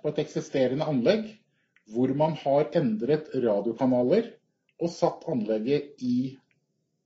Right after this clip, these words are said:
kundemodus. Jeg har nå koblet en, eh, mikro-U S B-kabel direkte fra min P C og inn i Apereo-enheten.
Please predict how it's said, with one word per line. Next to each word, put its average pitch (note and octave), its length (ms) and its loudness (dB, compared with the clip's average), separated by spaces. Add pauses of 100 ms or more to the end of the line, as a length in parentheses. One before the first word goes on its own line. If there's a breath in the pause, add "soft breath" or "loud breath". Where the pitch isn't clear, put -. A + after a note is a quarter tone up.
(760)
kundemodus. F#2+ 720 -4 (1500 soft breath)
Jeg F3 180 8
har F#3+ 160 10
nå F#3 160 6
koblet D#3 560 4
en, D3+ 320 2
eh, D#3+ 400 -2
mikro-U C3+ 480 0
S C#3 100 -2
B-kabel C3 680 2 (120)
direkte C3 840 0
fra D#3 160 -2
min C#3 240 0
P A#2+ 220 -2
C - 180 4 (460)
og C#3+ 180 -4
inn A#2+ 180 0
i B2+ 60 4
Apereo-enheten. B2+ 840 0